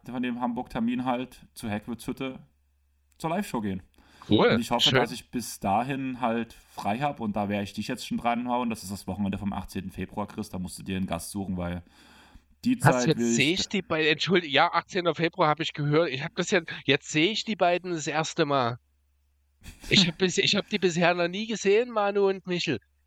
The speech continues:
Speaker 2: Ich hätte niemals ge-, ohne Scheiß, ich hätte nie gedacht, dass einer von den beiden blond ist. Ich weiß nicht warum, aber das überrascht mich an dem Bild gerade am meisten.
Speaker 1: Allgemein hätte ich nicht gedacht, dass die beiden so aussehen. Also,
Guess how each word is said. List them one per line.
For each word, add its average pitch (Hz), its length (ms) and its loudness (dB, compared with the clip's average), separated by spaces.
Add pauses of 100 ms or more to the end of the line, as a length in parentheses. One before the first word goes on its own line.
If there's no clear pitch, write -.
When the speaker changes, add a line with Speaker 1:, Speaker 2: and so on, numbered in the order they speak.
(540)
Speaker 2:
Ich - 200 4
hätte 156 200 0
niemals 190 440 2
ge-, 165 180 -16
ohne 151 240 4
Scheiß, 175 280 2
ich 151 120 -4
hätte 127 220 2
nie 139 140 2
gedacht, 165 340 2
dass 127 100 -4
einer 156 220 2
von 156 140 2
den 131 100 -2
beiden 117 240 2
blond 120 280 0
ist. 104 200 -4
Ich 117 160 -2
weiß 156 180 2
nicht 180 140 2
warum, 170 300 4
aber 175 140 4
das 151 160 -2
überrascht 151 400 0
mich 160 120 -4
an 151 100 2
dem 143 100 -2
Bild 151 180 -2
gerade 147 240 2
am 127 60 0
meisten. 117 360 -2 (300)
Speaker 1:
Allgemein 104 400 2
hätte 113 100 2
ich 156 100 -8
nicht 214 140 0
gedacht, 104 220 -4
dass 98 80 -12
die 110 120 -2
beiden 98 260 0
so 98 120 -6
aussehen. 87 420 -6 (880)
Also, 123 340 0